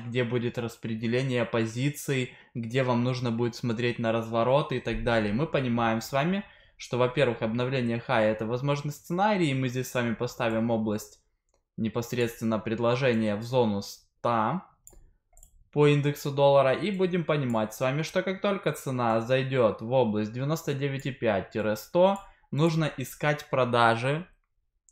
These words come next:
Если у вас были длинные, то, соответственно, с-, сбрасывать доллар.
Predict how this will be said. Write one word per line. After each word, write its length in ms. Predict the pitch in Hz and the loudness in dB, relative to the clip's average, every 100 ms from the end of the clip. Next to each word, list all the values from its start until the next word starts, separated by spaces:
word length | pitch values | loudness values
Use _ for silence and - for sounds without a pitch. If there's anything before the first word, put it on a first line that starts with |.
| - | -2
Если 320 | 135 143 143 | 0 2 2
у 40 | |
вас 180 | 127 127 | 2 2
были 240 | 131 131 | 0 -2
длинные, 540 | 127 127 135 123 117 113 | -2 0 0 2 0 -2
то, 100 | 110 | -4
соответственно, 460 | - 117 113 110 | -6 -6 -4 -6
с-, 120 | 117 - _ 127 | -10 -14 _ -10
сбрасывать 800 | 123 135 127 113 - 123 127 | 0 4 6 4 2 0 0
доллар. 440 | 139 143 151 156 | 4 6 6 4